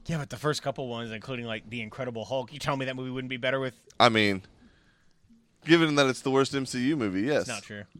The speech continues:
Speaker 2: It is
Speaker 1: Bottom
Speaker 2: true.
Speaker 1: five, but it's not the worst.
Speaker 2: It is one hundred percent the worst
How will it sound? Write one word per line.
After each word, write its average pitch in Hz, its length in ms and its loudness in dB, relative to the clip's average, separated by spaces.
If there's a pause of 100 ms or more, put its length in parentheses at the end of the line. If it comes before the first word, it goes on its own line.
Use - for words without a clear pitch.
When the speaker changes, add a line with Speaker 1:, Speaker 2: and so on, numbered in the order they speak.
(220)
Speaker 2:
It 104 60 0
is 107 60 4
Speaker 1:
Bottom 165 180 10
Speaker 2:
true. 123 160 -2
Speaker 1:
five, 92 180 -6
but 101 140 -8
it's 98 140 -12
not 98 260 -12
the 90 60 -20
worst. - 340 -20 (100)
Speaker 2:
It 113 160 2
is 101 160 0
one 123 200 2
hundred 120 120 0
percent 98 420 -4
the 98 120 0
worst 90 440 -2